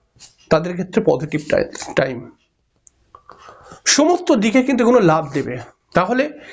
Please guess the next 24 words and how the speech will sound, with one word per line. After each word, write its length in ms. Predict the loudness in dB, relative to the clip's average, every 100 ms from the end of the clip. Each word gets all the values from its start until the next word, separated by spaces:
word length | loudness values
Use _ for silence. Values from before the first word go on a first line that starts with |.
| -10 0
এই 180 | 0
লাভ 240 | 2 0 -2
আপনাকে 260 | -8 -6 -2
ওঠাতে 340 | 0 0 2
হবে। 200 | 2 2
এই 220 | 0 0
লাভটা 420 | 0 -2 -2 -2
আপনি 320 | -2 -2 -4 -4
সম্পূর্ণরূপে 800 | 2 2 4 4 6 6 6
পাবেন 320 | 4 4 2 -4 -10 0
দশই 440 | 2 2 4 4
ফেব্রুয়ারি 420 | 4 2 2 -2
থেকে, 400 | -2 -2 0 -2 -6 _ -20 -6
আর 160 | -2 -2 -2
সরাসরি 840 | -6 0 2 2 -2 -6 -8 -8 -18 _ _ _ _ -2
আপনি 320 | -2 -2 -2
কিন্তু 260 | 2 2
অনেকটা 540 | 2 2 2 2 0 -2
দিনই 260 | 0 0
পাবেন। 360 | 2 0 -4 -10 -20 _ -6
দশই 400 | 0 0 2 0
ফেব্রুয়ারি 420 | 2 2 4 2
থেকে 260 | 2 0 0
কিন্তু 440 | 2 2 2 2